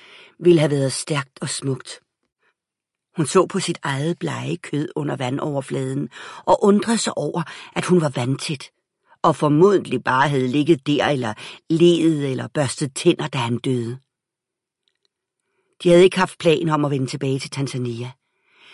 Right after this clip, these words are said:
Det var ikke noget, de havde diskuteret, men de havde begge to vidst det. Thomas havde gjort det fuldstændig klart, da de forlod Kilimanjaro Lufthavn for to år siden,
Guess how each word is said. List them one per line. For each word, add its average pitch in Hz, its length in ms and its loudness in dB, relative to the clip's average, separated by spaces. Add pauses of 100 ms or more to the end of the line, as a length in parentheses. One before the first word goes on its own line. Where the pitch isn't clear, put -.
(340)
Det 180 100 6
var 175 60 6
ikke 185 180 6
noget, 170 360 6
de 170 80 2
havde 143 140 2
diskuteret, 147 840 -2 (360)
men 190 100 4
de 196 120 2
havde 190 240 6
begge 196 220 4
to - 300 -2
vidst - 280 -6
det. 127 80 -12 (920)
Thomas 127 540 -4 (460)
havde 160 180 2
gjort - 360 2
det 147 80 -6
fuldstændig - 800 -6
klart, 156 360 -2
da 156 80 -4
de 135 100 -10
forlod 151 340 0
Kilimanjaro 139 760 -2
Lufthavn 147 600 -2
for 147 100 -12
to 147 260 -2
år 135 180 -2
siden, 170 460 -2